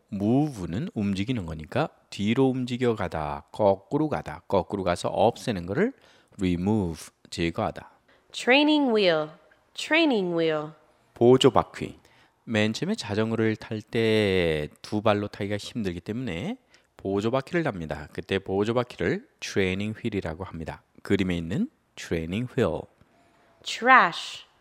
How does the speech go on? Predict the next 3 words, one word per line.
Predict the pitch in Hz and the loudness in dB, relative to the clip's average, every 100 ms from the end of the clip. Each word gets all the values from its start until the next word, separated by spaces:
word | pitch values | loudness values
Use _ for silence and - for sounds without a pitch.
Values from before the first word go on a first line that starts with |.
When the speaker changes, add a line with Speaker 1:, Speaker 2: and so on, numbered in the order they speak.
| _ _ - | _ _ -14
Speaker 2:
trash. | - - 190 208 147 - - - - _ _ _ _ _ | -12 2 6 6 6 -4 -14 -16 -20 _ _ _ _ _
Speaker 1:
쓰레기. | - 180 151 92 73 69 - _ _ _ _ _ _ _ _ - | 0 6 8 8 0 -8 -14 _ _ _ _ _ _ _ _ -16
trash | - 98 107 113 - | 0 4 4 4 -2